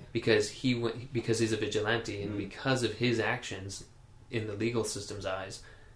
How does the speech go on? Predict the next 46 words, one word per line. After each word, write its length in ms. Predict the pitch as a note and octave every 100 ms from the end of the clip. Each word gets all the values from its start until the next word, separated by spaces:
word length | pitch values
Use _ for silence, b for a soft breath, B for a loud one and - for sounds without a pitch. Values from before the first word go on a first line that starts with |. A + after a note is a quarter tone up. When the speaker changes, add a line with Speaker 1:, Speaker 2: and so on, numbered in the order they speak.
| -
Speaker 1:
she 280 | - A2+
got 200 | G#2+ G2 -
hurt. 340 | B2+ A2+ -
Speaker 2:
Yeah. 200 | A#2 A2+ -
Speaker 1:
Because 220 | - A2+
Speaker 2:
He, 60 | A#2
Speaker 1:
it 20 |
was 100 | G#2+
Speaker 2:
he's, 80 | A#2+
Speaker 1:
mentioned 280 | C#3 A#2+ A2+
Speaker 2:
he's 160 | C#3+
Speaker 1:
in 60 | -
Speaker 2:
responsible. 640 | - A#2+ A#2 - - F2 -
Speaker 1:
Yeah. 220 | A2+ - -
Speaker 2:
Yeah. 120 | -
Speaker 1:
It 60 | -
was 120 | A#2
mentioned 320 | B2 A2+ A#2
in 60 | G#2+
the 60 | G#2
movie, 400 | G#2 A2 G#2 G2+
the 100 | -
police 300 | - A2+ G#2+
would 100 | G2+
believe 300 | G2+ G2+ G2
that 220 | G2 F2+
they, 240 | - G2+ F#2 - - -
that 280 | G#2 - -
potentially 460 | A2 G#2+ G2+ G#2+
nobody 280 | G2+ G2 G#2
would 100 | F#2+
be 100 | F#2+
hurt 200 | - A2+
if 100 | -
they 120 | G2
took 180 | F2+ G2+
care 220 | - A#2+
of 80 | A2
it. 100 | - - B
Speaker 2:
Exactly. 440 | G2 G2+ F2 -
Speaker 1:
But 80 | -
they 80 | A#2
would 100 | B2
have 80 | A2+
been 160 | G#2
murdered. 380 | G#2+ G#2 F2+ -